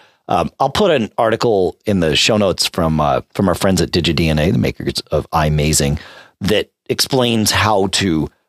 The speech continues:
relocate this folder. You do have to do some stuff in the terminal, and, uh, but it's not that bad.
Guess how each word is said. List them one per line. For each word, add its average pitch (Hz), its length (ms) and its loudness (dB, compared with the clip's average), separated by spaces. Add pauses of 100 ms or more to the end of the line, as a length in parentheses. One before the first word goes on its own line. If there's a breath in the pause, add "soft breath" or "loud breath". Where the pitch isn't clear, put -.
(100)
relocate 98 640 0
this 82 120 -2
folder. 82 260 -2
You 82 160 0
do 120 160 2
have 120 240 0
to 101 80 -6
do 95 160 0
some 87 380 0
stuff - 280 0
in 85 80 0
the 71 80 0
terminal, 69 520 -2 (360 loud breath)
and, 65 500 0
uh, - 280 0
but 107 160 0
it's 104 180 0
not 107 220 2
that 76 440 -4
bad. 62 420 -2